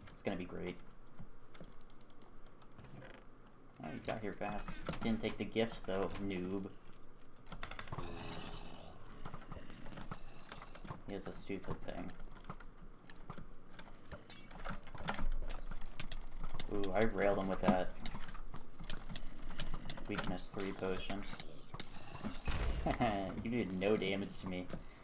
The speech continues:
Weakness three is actually kinda busted. <laughs> Yeah. <laughs>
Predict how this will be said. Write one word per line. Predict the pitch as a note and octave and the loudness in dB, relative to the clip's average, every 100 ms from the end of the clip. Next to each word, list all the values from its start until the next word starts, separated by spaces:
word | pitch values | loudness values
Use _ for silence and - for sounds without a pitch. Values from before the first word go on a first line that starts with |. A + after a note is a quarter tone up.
| - - | -8 0
Weakness | D#3 G3+ G3 | 2 2 2
three | - A2 | 6 6
is | F#2+ | 6
actually | F2+ - G#2 | 4 2 2
kinda | F#2+ F2+ | 0 0
busted. | - F2+ - - - - - - - - - - - - - - - - - - - C#3 - | 0 0 0 -2 -4 -4 -8 -8 -8 -6 -8 -10 -12 -14 -12 -8 -4 -4 -6 -8 -6 -4 0
<laughs> | D3 - - - - A3 G#3 - - - - - - - | 0 0 -10 -10 -4 -4 -2 -6 -6 -8 -8 -10 -10 -6
Yeah. | F2+ E2+ F2 F2 - - - - - - - - - - - - - - - - - - - - - - - - - - | -4 -2 -4 -6 -10 -10 -10 -10 -12 -12 -10 -10 -10 -12 -12 -10 -10 -12 -14 -12 -12 -12 -16 -14 -14 -12 -10 -8 -8 -2
<laughs> | - | -2